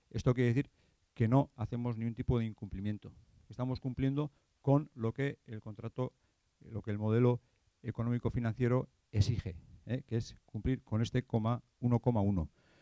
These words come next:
Eh, luego, cuando, eh, la G I seis tres dos esté terminada, tengamos más ingresos, bueno, ya en ese momento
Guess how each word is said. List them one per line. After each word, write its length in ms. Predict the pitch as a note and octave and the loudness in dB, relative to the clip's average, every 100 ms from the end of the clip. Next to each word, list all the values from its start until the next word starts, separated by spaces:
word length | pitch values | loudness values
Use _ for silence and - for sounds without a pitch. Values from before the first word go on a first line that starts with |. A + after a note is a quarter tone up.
| _ _ _ _ _ _ | _ _ _ _ _ _
Eh, 520 | - B2 B2+ B2 B2 - _ | 4 8 10 8 6 0 _
luego, 420 | C#3+ F3+ C3 G2+ | 6 8 6 6
cuando, 600 | - A#2 A#2+ A#2+ A#2+ B2 _ _ _ _ - | 2 2 6 8 8 4 _ _ _ _ -18
eh, 160 | A#2 | -6
la 100 | A#2 | -6
G 140 | A2 F3 | 0 0
I 40 | |
seis 220 | G3 F#3 | 2 0
tres 220 | F#3 F3 | 2 2
dos 420 | E3+ F3+ D#3+ - - - _ _ _ _ | 4 4 4 -4 -16 -20 _ _ _ _
esté 240 | D3+ - E3 | -8 -6 -2
terminada, 560 | F3 F3 F#3 D#3+ F#2+ - _ _ _ _ _ _ _ | -2 0 0 0 -2 -8 _ _ _ _ _ _ _
tengamos 340 | A#2+ C#3+ D#3+ | -6 -2 -2
más 180 | D#3+ D#3+ | -2 -4
ingresos, 380 | E3+ F3+ C#3 F#2+ | -4 -2 -2 -2
bueno, 280 | G#2+ G2 - _ _ - | -2 -4 -6 _ _ -8
ya 240 | A#2 C3 | -4 -4
en 120 | A2+ | -4
ese 180 | C3+ D3 | -6 -4
momento 560 | C#3 C3+ D3 D3+ E3+ | 0 2 2 2 0